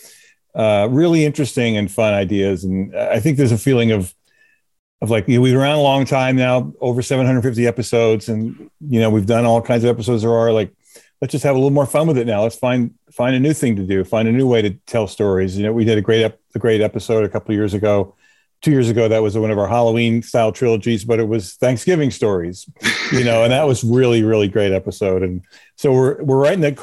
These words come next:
process right now of starting to come up with some ideas for, um,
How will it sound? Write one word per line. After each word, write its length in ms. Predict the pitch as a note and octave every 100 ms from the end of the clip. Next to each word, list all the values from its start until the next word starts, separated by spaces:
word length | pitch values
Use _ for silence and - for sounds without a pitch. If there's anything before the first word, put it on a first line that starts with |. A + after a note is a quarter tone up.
| -
process 420 | - D#3+ - C#3+
right 240 | C#3 C#3+ D3
now 320 | B2+ B2+ B2
of 160 | B2 -
starting 220 | C3 B2
to 60 |
come 120 | A#2 B2
up 100 | G2
with 220 | A2+ - - _ _ _
some 200 | - B2+
ideas 400 | A#2 A#2 A2+ -
for, 540 | - A2 G#2+ G2+ G2 _ _ _ -
um, 600 | G#2+ G#2+ G2+ G2+ F#2+